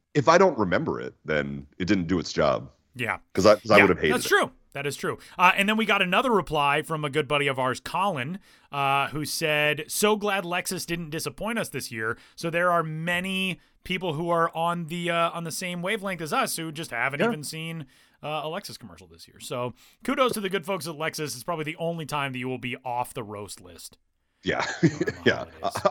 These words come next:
Speaker 1: I have faith you'll be back here next year. Don't
Speaker 2: Yeah,
Speaker 1: worry.
Speaker 2: I think we'll. In twenty twenty-two, there is no doubt in my mind. Um, so, hey,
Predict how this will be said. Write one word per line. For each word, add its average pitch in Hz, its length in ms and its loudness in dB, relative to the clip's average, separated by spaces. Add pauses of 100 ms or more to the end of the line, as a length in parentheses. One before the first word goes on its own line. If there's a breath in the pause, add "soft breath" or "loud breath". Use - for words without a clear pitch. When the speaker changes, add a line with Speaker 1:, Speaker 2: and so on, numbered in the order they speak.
Speaker 1:
I - 20 8
have 131 140 6
faith 117 240 4
you'll 104 80 2
be 95 100 0
back 85 220 2
here 85 120 0
next 73 300 -8
year. 60 240 -14 (140)
Don't 78 100 0
Speaker 2:
Yeah, 98 120 0
Speaker 1:
worry. 95 100 0
Speaker 2:
I 113 40 -6
think 113 140 -8
we'll. 92 220 -10
In 95 100 -10
twenty 127 240 -6
twenty-two, 104 520 -8
there 95 200 -10
is 90 120 -10
no 110 200 -4
doubt 95 220 -6
in 92 60 -10
my 92 120 -12
mind. 87 320 -16 (560 soft breath)
Um, 160 580 0 (140)
so, 392 300 -8
hey, 427 480 4